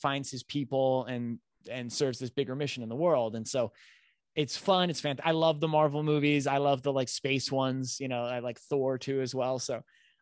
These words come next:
um, but another one, Passengers. I don't know why,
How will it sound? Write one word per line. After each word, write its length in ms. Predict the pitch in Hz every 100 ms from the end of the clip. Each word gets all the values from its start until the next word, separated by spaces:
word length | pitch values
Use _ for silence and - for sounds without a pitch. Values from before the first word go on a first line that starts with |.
| -
um, 200 | 131 135
but 100 | 156
another 340 | 165 160 180 254
one, 220 | 285 185
Passengers. 840 | - - 135 143 127 101 - - 131
I 120 | 143
don't 200 | 175 226
know 140 | 240
why, 520 | 175 107 92 - 139